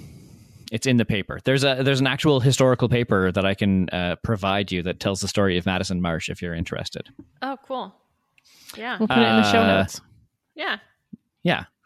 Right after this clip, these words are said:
Speaker 1: Um, m-, so Madison Marsh went to the state assembly and said, "I should have won.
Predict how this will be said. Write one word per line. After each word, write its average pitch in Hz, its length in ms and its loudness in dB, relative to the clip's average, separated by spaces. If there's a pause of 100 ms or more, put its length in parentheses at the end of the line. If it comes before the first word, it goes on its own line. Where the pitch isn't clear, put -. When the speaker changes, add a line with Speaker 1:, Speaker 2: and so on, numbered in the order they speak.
(680)
Speaker 1:
Um, 95 400 0 (920)
m-, 120 220 2
so 131 160 0
Madison 135 460 2
Marsh 104 480 2 (2750)
went 117 380 0
to - 200 -4
the 117 100 0
state - 520 -2 (340)
assembly 107 680 0 (280)
and 110 180 2
said, 107 340 0 (320)
"I 131 140 0
should 156 200 2
have 120 160 2
won. 95 400 0